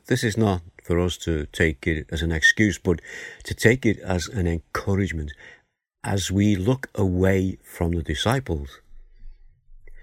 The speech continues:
and take our lead from how Jesus prayed. What I'd like us to do this morning, just for a few moments, uh, it would be good if we turn to Matthew chapter twenty-six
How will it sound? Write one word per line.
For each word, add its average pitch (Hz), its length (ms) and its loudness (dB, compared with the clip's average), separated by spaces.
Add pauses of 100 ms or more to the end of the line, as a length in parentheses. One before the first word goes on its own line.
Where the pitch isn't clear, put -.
(140)
and 87 140 -4
take 110 220 6
our 98 160 2
lead 92 320 2
from 78 220 -4
how 78 340 -2 (120)
Jesus 78 480 -2 (120)
prayed. 71 340 -4 (1200)
What 139 160 4
I'd 110 100 8
like 101 220 4
us - 120 -8
to 95 100 -6
do 95 120 2
this 87 160 -4
morning, 95 240 4
just 85 200 -4
for 82 100 -4
a 78 60 -4
few 98 160 4
moments, 90 340 2 (140)
uh, - 240 -8 (560)
it - 60 2
would 120 140 6
be 117 120 4
good 131 360 6 (120)
if 104 160 2
we 95 260 4
turn 104 300 2
to - 100 -2
Matthew 92 480 2
chapter 90 340 -2
twenty-six 82 880 -4